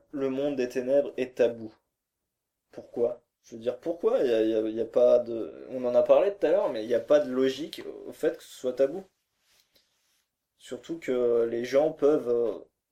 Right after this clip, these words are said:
les gens auraient pu s'en rendre compte. Il y a plein, il y a, d'ailleurs, il y a plein de gens qui s'en sont rendus compte, même si, euh, ils ont vu que, comment expliquer ça, le monde essayait de leur cacher, euh,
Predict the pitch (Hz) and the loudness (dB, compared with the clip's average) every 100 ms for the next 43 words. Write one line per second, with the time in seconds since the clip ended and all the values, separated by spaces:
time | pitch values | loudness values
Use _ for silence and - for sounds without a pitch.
0 | _ _ _ 127 127 117 147 123 113 - | _ _ _ -16 -6 0 2 4 0 -6
1 | - 120 123 185 170 123 113 - 123 127 | -6 -4 -4 -8 -6 -4 -4 -4 -2 -2
2 | 117 110 117 147 139 120 131 123 156 - | -2 2 8 10 8 4 -2 0 -2 -2
3 | 127 117 123 120 120 - 165 165 117 123 | -10 -8 -2 -2 -2 -8 -8 -8 -6 -8
4 | 131 - 113 110 110 107 107 110 110 - | -8 -14 -16 -14 -12 -8 -6 -6 -10 -12
5 | - 113 110 110 113 139 _ _ _ _ | -16 -14 -10 -10 -12 -14 _ _ _ _
6 | _ _ _ _ - - 50 - - _ | _ _ _ _ -18 -16 -16 -18 -20 _
7 | _ _ _ _ _ _ _ _ - - | _ _ _ _ _ _ _ _ -20 -20
8 | - - 113 117 - - - 120 120 123 | -20 -18 -10 -4 -4 -4 -8 -10 -10 -4
9 | 135 120 113 123 123 113 113 - 120 - | -4 -4 -6 -6 -6 -6 -6 -2 -4 -2
10 | 151 151 120 | -4 -4 -4